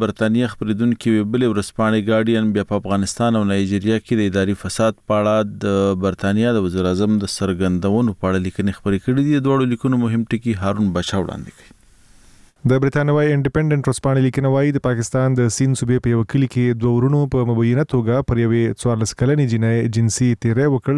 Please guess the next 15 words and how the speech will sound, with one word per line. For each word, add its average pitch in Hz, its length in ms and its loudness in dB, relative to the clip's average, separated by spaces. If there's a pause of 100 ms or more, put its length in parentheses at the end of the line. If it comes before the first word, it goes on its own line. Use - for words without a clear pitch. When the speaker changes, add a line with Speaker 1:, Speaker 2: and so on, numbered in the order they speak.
Speaker 2:
چې 135 160 -2
پر 120 120 0
ضد 131 200 0
یې 131 180 0
پولیسو 123 320 0 (220)
هیڅ - 440 -4
اقدام 110 380 0 (140)
ونه 113 260 0
کړ. - 260 -12 (520)
د 127 160 4
آسیا 147 300 0
د 151 100 0
بشري 143 280 2
حقوقو 139 300 2
کمیشن 135 340 0